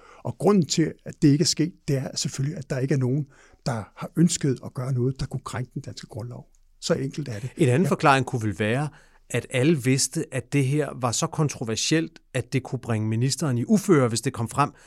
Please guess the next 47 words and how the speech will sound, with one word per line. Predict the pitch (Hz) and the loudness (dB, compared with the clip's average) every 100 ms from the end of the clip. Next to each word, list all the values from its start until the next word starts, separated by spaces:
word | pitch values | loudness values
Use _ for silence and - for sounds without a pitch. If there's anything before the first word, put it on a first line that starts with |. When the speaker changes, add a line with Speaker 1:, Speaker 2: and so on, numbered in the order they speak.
| _ | _
Speaker 2:
så | - 151 | 0 4
man | 131 113 | 4 2
har | 120 | 0
bare | 123 135 120 | 0 0 2
valgt | 127 131 117 _ _ _ _ 151 | 0 -2 -6 _ _ _ _ 0
at | 127 92 _ _ _ - | 0 -2 _ _ _ -4
lade | 135 120 | 0 2
være | 139 131 | 4 4
med | 123 127 - | 2 2 0
at | 123 | 0
informere | 107 - 123 139 | 0 0 0 2
ministeren | 120 127 123 139 117 | 2 2 2 0 2
om | |
noget, | 110 110 120 143 | 0 2 2 2
som | 127 - 117 | 2 2 2
ministeren | 113 123 - 127 | 2 2 2 0
måske | 117 113 | 0 0
også | 123 147 | 0 2
helst | 147 | 0
vil | 139 | 0
være | 117 | -2
fri | - 156 | -2 -4
for | 147 117 | -2 0
at | |
vide. | 123 180 - _ _ _ _ _ | 0 0 -2 _ _ _ _ _
Speaker 1:
Sådan | - 165 170 165 120 - | 4 10 12 10 8 2
kunne | - 170 | 2 6
man | 131 | 8
måske | 123 - 165 | 6 2 0
tænke | - 147 | 2 0
som | 180 | 2
journalist, | 147 143 123 120 151 - | 0 2 2 2 2 0
og | 147 | -2
det | 143 139 - _ | 0 0 -4 _
tilgiver | - 160 - 143 | 0 0 4 4
jeg | 120 | 4
dig | 117 104 | -2 -2
at | |
stille | - 151 | 0 2
det | 135 127 | 2 2
gode | 135 - | 0 0
spørgsmål. | 127 127 151 139 - - - - | -4 -4 -4 -6 -10 -20 -20 -10
Men | - | -2
det | - | 0
er | 151 - | -2 0
helt | 202 185 - | 0 0 0
utænkeligt | 160 - 151 135 123 - | -2 0 -4 -4 -8 -8